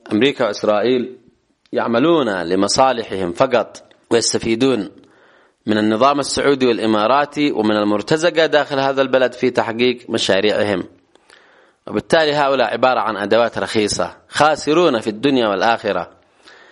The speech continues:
لن يربحوا لا في الدنيا ولا في الآخرة.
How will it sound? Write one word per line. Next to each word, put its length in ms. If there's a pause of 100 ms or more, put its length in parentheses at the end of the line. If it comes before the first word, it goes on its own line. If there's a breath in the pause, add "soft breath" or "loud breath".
(200 soft breath)
لن 260
يربحوا 480
لا 160
في 80
الدنيا 540
ولا 220
في 100
الآخرة. 440